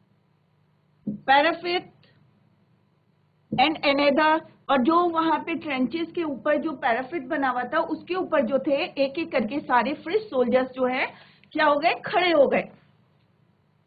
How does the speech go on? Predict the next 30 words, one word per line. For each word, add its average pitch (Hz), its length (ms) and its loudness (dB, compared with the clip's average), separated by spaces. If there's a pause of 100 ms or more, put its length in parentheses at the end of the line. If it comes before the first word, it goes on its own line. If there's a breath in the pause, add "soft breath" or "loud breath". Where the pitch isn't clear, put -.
(500)
"Keep 392 260 -2
your 415 260 0 (120)
heads 320 400 -4
down।" 254 320 0 (480 soft breath)
अब - 80 4 (120)
क्योंकि 349 280 -2
Jim 311 200 -2
मैक-, 320 300 -4
अ, 247 500 -6 (280)
उन्होंने 311 300 -2
क्या 330 160 4
बोला? 311 260 4 (260)
Jim 269 160 -4
Macpherson 302 580 0
कह 285 120 -2
रहे 247 140 -2
हैं, 285 120 0
अपनी 302 280 -2
wife 240 300 0
को 277 120 -16
कह 247 120 -4
रहे 226 120 -4
हैं 277 100 -12
कि 359 120 -12
मैंने 277 300 -8
अपनी 277 260 -10
team 262 300 -16
को 285 100 -6
क्या 269 180 -4
बोला, 240 340 2